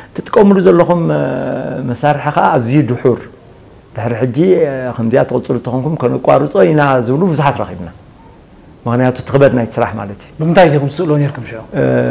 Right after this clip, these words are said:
Speaker 1: ብሞባይል። <laughs> ሞባይል እዩ። ምናልባት ካብቲ ናይ ሞባይል ከዓ ምእንቲ እቲ ድምፂ ዝያዳ ኮነልና ኢልናኻ ቴፕ ሪከርደር ንገብር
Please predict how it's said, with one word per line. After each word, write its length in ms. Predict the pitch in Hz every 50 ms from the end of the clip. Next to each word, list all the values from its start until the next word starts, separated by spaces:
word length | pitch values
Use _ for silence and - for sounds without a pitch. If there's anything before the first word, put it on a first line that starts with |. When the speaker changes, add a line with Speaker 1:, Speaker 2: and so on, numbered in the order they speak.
| 123 117
Speaker 1:
ብሞባይል። 580 | 117 131 139 156 165 180 208 233 277 294 233 135 - - 127 123 - - -
<laughs> 360 | 170 - - - 143 143 160
ሞባይል 420 | 147 156 170 160 208 202 226 247 151
እዩ። 120 | 147 - 165 - - - - -
ምናልባት 420 | - 131 147 160 165 170 185 180 175
ካብቲ 220 | - 160 - - 147
ናይ 140 | 160 165 160
ሞባይል 380 | 165 165 160 160 170 170 160 143
ከዓ 180 | - - 185 202
ምእንቲ 340 | 202 165 156 147 151 143 147 139 139 135 131
እቲ 180 | 127 127 - 127 127 127 123 123 120 120 113 113 113 107 - - - - - -
ድምፂ 320 | - 110 131 127 123 - - 147 127 117
ዝያዳ 280 | 113 120 127 131 131 131
ኮነልና 320 | 117 - 131 135 131 135 147
ኢልናኻ 220 | 151 151 147 160 175 -
ቴፕ 180 | - 131 123 -
ሪከርደር 460 | 123 110 - 120 107 104 120 117 107 110
ንገብር 400 | 120 127 120 151 160 170 226